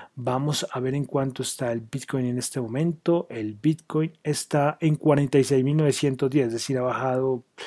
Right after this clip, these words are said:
como trescientos dólares. El petróleo sesenta y nueve uno subió cero cuatro, Brent setenta y dos uno subió cero cinco, lo del, lo del huracán. A las, al principio la subida era más importante, después, como digo, baja la intensidad y, pues, parece que no va a ser tan grave y el, el petróleo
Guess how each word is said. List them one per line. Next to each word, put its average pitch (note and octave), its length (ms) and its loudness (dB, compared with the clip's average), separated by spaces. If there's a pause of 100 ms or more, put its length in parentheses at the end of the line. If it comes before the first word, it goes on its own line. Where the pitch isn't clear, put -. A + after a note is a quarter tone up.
(360)
como C#3+ 160 2
trescientos D3 420 2
dólares. A2 560 -2 (580)
El D#3 600 10
petróleo F3+ 480 10
sesenta D3+ 420 4
y D3 40 4
nueve D#3 180 6
uno F3 240 8
subió D3+ 280 4
cero C#3+ 240 4
cuatro, D#3 540 2
Brent D3+ 280 2
setenta C#3+ 360 0
y C3+ 40 4
dos C3+ 180 2
uno F3+ 120 6
subió C#3+ 220 2
cero C3 200 0
cinco, F3 360 4
lo D3+ 140 8
del, B2+ 460 2 (120)
lo C#3+ 140 -2
del B2+ 120 0
huracán. D3 460 2 (720)
A F3+ 60 6
las, D#3+ 300 8
al D#3+ 120 6
principio F#3 320 4
la G#3 80 10
subida E3 220 10
era F#3+ 120 10
más E3 140 6
importante, C3+ 520 2
después, C3+ 440 0
como D3 180 0
digo, B2+ 180 4
baja B2 200 4
la D#3+ 60 6
intensidad D#3 640 6
y, F3 80 10
pues, C3+ 200 0
parece B2+ 220 -2
que D3 80 0
no C#3 60 2
va C3+ 60 2
a - 20 0
ser C#3+ 100 0
tan C#3+ 200 2
grave D3 260 6
y D#3 40 6
el, C3 160 -8
el A#2+ 160 -2
petróleo C3 580 -2